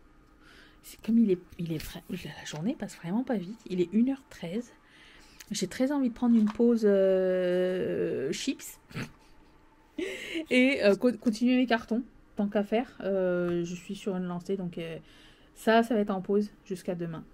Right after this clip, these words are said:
Et puis, euh, je verrai bien ce qu'on va faire par la suite. Si je change d'idée ou quoi, et qu'est-ce. Hmm. Hmm.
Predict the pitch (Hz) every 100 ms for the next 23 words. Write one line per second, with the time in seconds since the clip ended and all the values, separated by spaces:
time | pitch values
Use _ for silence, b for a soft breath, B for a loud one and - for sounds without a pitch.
0 | - 196 - - 196 175 156 - - -
1 | - 190 190 185 185 180 180 - 175 170
2 | 196 185 175 180 180 - - - - b
3 | b b b b b _ _ - 196 180
4 | - 185 180 175 170 165 170 170 160 -
5 | - - - - 175 - - _ _ -
6 | 302 240 285 _ _ _ _ _ - 285
7 | 254